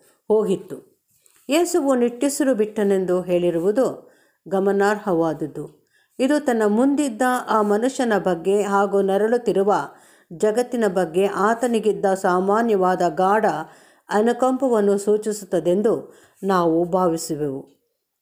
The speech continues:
ಯೇಸುವು ಆತ್ಮದಲ್ಲಿ ನೊಂದುಕೊಂಡನು ಎಂದು ಇನ್ನೊಂದು ಸಂದರ್ಭದಲ್ಲಿ ಹೇಳಿರುವುದನ್ನು ನಾವು ನೆನಪು ಮಾಡಿಕೊಳ್ಳುವವರಾಗಿದ್ದೇವೆ.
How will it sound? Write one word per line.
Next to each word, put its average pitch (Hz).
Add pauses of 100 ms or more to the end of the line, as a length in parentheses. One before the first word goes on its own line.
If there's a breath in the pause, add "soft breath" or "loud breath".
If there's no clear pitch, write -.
ಯೇಸುವು 202
ಆತ್ಮದಲ್ಲಿ 202
ನೊಂದುಕೊಂಡನು 175 (300 soft breath)
ಎಂದು 196
ಇನ್ನೊಂದು 240
ಸಂದರ್ಭದಲ್ಲಿ 175
ಹೇಳಿರುವುದನ್ನು 180 (360 soft breath)
ನಾವು 180
ನೆನಪು 220
ಮಾಡಿಕೊಳ್ಳುವವರಾಗಿದ್ದೇವೆ. 160